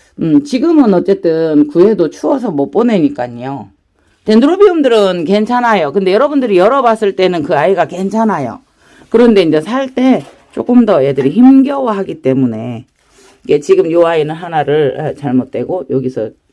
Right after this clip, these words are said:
고화가 나와서 이렇게 달려있죠. 네. 대옥.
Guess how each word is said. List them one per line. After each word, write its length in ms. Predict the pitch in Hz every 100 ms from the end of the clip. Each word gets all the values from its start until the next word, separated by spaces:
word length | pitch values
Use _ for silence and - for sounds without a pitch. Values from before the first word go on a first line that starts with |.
| _
고화가 340 | 151 151 117
나와서 340 | 113 107 101 120
이렇게 220 | - 95
달려있죠. 680 | - 107 123 101 95 135 147 _ - _ _ _ _ _ _ _ -
네. 240 | 98 - _ _ _ _ _ _ _ _ _ _ _ _ _ - - - -
대옥. 460 | 151 143 127 98